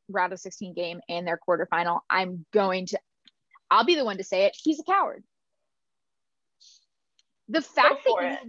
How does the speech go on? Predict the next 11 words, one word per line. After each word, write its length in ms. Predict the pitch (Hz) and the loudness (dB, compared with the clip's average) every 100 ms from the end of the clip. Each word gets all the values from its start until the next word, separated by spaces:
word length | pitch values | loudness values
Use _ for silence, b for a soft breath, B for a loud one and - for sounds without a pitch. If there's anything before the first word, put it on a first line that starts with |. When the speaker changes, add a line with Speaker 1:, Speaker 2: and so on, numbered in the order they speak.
| 220 | -16
Speaker 1:
you 100 | 202 | -12
lined 380 | 180 220 277 285 - | -12 -10 -12 -12 -8
up 240 | 190 180 - _ _ _ _ _ _ _ _ _ _ | -6 -6 -8 _ _ _ _ _ _ _ _ _ _
with 240 | 220 220 214 _ _ _ _ _ _ _ _ _ _ _ | -4 -4 -6 _ _ _ _ _ _ _ _ _ _ _
a 120 | 233 240 | -2 -2
five-man 960 | - - 226 233 277 262 247 240 226 | -6 2 4 6 4 0 -4 -2 -4
defense 760 | 202 196 - 269 285 294 - - b b - | -6 -10 -4 -4 -4 -10 -20 -20 b b -4
and 240 | 220 208 - _ | -2 -2 -4 _
two 420 | - - 277 285 | -6 2 4 4
defensive 520 | 262 254 233 226 240 185 | 4 2 0 0 -2 -2
midfielders 880 | 185 180 226 233 240 247 262 - | -4 -2 2 4 6 4 2 -4